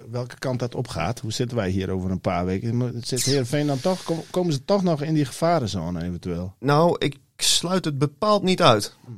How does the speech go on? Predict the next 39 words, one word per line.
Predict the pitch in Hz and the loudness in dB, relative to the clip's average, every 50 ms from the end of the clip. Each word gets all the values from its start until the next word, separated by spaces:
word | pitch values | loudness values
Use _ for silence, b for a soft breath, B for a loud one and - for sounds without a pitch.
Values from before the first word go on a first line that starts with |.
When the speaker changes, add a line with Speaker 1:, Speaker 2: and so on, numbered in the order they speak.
| - _ | -8 _
Speaker 2:
Ik | - 143 127 | -2 0 2
sluit | - 170 170 160 | 2 4 4 2
het | 143 143 | 2 0
bepaald | 127 131 - - 170 170 143 | -2 -2 -2 0 0 2 2
niet | 139 135 151 | 2 4 6
uit, | 147 127 104 110 107 - | 6 6 6 4 2 0
omdat, | 135 139 139 135 156 147 147 - - - | 2 2 6 6 6 6 6 4 -2 -6
eh, | - 92 117 131 127 127 127 127 123 120 | -2 2 4 4 6 6 6 4 4 4
er | 113 127 | 2 2
zijn | - 156 139 | 2 4 4
maar | 135 | 2
twee | - - 170 160 | 2 2 2 0
ploegen | 143 - 151 143 123 123 | 2 2 0 2 2 2
die | 113 120 120 | 2 2 2
minder | 139 170 175 - 120 | 2 2 2 2 4
hebben | 123 113 98 - | 2 2 0 -2
gescoord | - 117 - - - 160 160 135 | -4 -6 -6 -4 -2 -2 -2 -2
dit | 113 107 | -2 -2
seizoen. | - 117 110 113 104 98 | -2 -2 -2 -2 -2 -2
En | 95 98 | -2 -2
dat | 98 - | -2 -2
zijn | - - 123 110 104 | 0 0 0 -2 0
pec | - 131 120 117 - | -2 -2 -2 -2 -2
Zwolle | - - 151 143 131 120 117 110 | -4 0 0 2 4 4 2 2
en, | - 113 113 110 110 107 107 110 101 - | 2 0 0 0 0 -2 -2 -4 -4 -4
eh, | - 104 101 101 92 87 | -4 -4 -2 -2 -4 -4
Sparta, | 101 - - - 139 135 123 - 98 82 - | -4 -4 -2 0 0 0 0 0 -2 -2 -4
volgens | - - 98 - 117 110 | -6 -8 -10 -10 -6 -4
mij, | 104 95 87 80 80 | -2 0 0 0 -2
de | 95 101 92 92 92 95 | -2 -4 -4 -4 -2 -2
nummer | - 110 110 110 | -2 -2 0 0
zeventien | 110 120 120 113 110 - - 107 104 | 2 2 2 2 0 -4 -4 -2 -2
en, | 104 104 104 104 - | -2 -2 -2 -4 -6
en | - 107 107 101 - | -6 -6 -6 -6 -4
achttien, | - 131 - - 117 107 104 98 | -4 -6 -4 -4 -2 -2 -2 0
eh, | 98 90 87 92 | -2 -2 -4 -4
van | - - 110 | -4 -4 -2
dit | 98 101 87 | -2 -2 -4
moment. | 90 90 78 73 73 82 - - | -4 -4 -4 -4 -4 -4 -6 -10